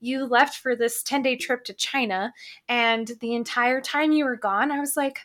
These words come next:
"Oh my gosh, I really miss Elise. Like, I'm thinking about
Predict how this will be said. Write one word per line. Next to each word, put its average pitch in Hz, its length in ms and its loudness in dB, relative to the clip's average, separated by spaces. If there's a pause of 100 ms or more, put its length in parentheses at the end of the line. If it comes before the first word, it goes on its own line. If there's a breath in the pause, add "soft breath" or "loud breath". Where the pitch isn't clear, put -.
(140)
"Oh 233 60 -10
my 262 140 -6
gosh, 339 460 -4 (200)
I 277 120 -2
really 339 260 0
miss 339 240 0
Elise. 330 540 2
Like, 294 340 4
I'm 262 140 0
thinking 359 260 -2
about 302 280 6